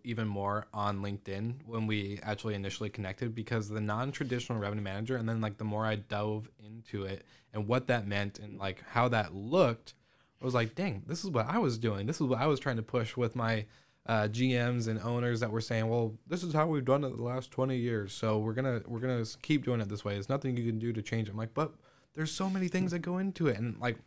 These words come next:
granted, yes, I was very young and passionate, but I still understood the concept of getting outside of the box and getting creative and having fun and implementing strategies with the team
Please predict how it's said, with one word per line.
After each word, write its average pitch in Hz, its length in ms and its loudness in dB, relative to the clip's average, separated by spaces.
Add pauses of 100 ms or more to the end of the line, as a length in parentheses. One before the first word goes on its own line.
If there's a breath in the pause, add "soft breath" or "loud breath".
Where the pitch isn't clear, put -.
granted, 127 300 0
yes, 110 260 0
I 110 60 2
was 101 120 -4
very 104 220 2
young 104 340 -2
and 95 160 -4
passionate, 107 640 -4
but 107 220 0 (280 soft breath)
I 120 60 -2
still 156 220 6
understood 123 380 2
the 101 60 -4
concept 107 520 -2
of 98 220 -4 (680)
getting 127 460 4 (400)
outside 113 540 2
of 104 100 -2
the 107 80 -2
box 95 440 -4
and 101 160 -6
getting 104 220 -4
creative 92 460 -6
and 92 100 -6
having 95 240 -4
fun 98 240 -6
and 95 120 -6
implementing 107 540 0
strategies 98 500 -4
with 143 200 2
the 123 80 -2
team 101 400 -4